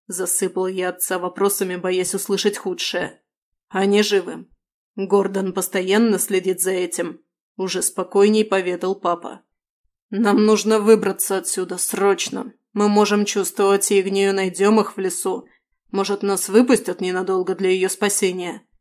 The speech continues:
спросил я, не особенно надеясь на лояльность системы правосудия. Исходя из обвинения, они защищают Амали от нас. «Ты же сам понимаешь, что это невозможно.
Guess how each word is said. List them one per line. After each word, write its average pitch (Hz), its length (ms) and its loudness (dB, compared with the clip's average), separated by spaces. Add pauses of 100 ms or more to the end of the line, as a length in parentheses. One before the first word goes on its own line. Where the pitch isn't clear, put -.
(180)
спросил 185 640 -4
я, 190 300 0
не 190 140 -2
особенно 185 600 -2
надеясь 185 460 -2
на 185 120 -4
лояльность 185 540 -2
системы 190 460 -4
правосудия. 180 880 -6 (460)
Исходя 196 560 4
из 190 140 4
обвинения, 190 840 2
они 180 240 -8
защищают 180 720 -6
Амали 185 320 -2
от 190 180 -4
нас. 196 440 -2 (840)
«Ты 185 140 -4
же 185 120 -4
сам 208 360 2
понимаешь, 190 540 -6
что - 240 -6
это 180 200 -6
невозможно. 180 760 -6